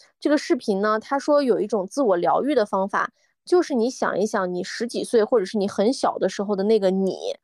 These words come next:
就你幻想一下这个你就站在你面前，你最想对他说什么。包括那个视频的主角讲述者，他讲到这儿的时候，他就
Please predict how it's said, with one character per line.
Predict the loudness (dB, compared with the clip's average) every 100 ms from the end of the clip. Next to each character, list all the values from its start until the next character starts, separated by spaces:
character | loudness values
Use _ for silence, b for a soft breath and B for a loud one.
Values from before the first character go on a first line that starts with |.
| _ -10
就 | -6
你 | -6
幻 | -2 -2 -2
想 | -4 -8
一 | -8
下 | -6 -6
这 | -4 -4
个 |
你 | -4 -6
就 | -6
站 | 0 0
在 | 0 -4
你 | -4
面 | -4 -4
前， | -6 -6 -6
你 | -2
最 | 0
想 | 0 -6 -2
对 | 0
他 | 2 0
说 | 0 2 0
什 | -2
么。 | -12 -4
包 | 0
括 | 0
那 | -2
个 | -8
视 | -10 -12
频 | -10 -2
的 | 2 2 0
主 | -4 -8
角 | -4 -2
讲 | 0 -2 -4
述 | -8
者， | -2 -2
他 | -2
讲 | -2 -2
到 | 0 2
这 | 2
儿 |
的 | 0
时 | -2
候， | -4
他 | -4 -4
就 | 0 -2